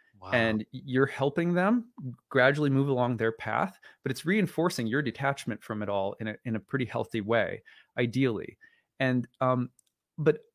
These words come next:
Speaker 2: also I like to think that, again, like, w-, what is the benefit of teaching all these people astrology who come to my school to learn about it? It's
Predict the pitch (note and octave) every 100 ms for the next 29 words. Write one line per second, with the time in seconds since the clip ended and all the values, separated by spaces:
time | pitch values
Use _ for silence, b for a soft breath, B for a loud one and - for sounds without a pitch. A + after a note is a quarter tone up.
0 | _ - F#3 F3+ C#3+ C3+ D3 C#3+ - F3
1 | E3 - A2+ A2+ b b b _ D#3 C3+
2 | A#2+ A2+ - _ D#2+ - - C3+ D#3 D3+
3 | B2+ C3 D3 A#2+ A2 - E3+ - A#2+ A2
4 | _ - A#2+ A#2+ C3 A#2+ G#2 - C3+ A#2
5 | G#2 - A2+ A2 G2+ - A#2+ A2 A2 C#3
6 | C3 G2+ F#2+ G2+ A2 -